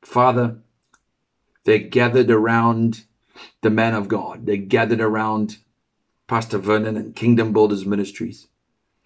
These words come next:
because they're receiving your word. They're receiving,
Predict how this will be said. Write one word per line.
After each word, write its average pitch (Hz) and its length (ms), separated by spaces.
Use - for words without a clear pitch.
because 110 300
they're 117 160
receiving 127 640
your 113 260
word. 110 680
They're 113 120
receiving, 127 840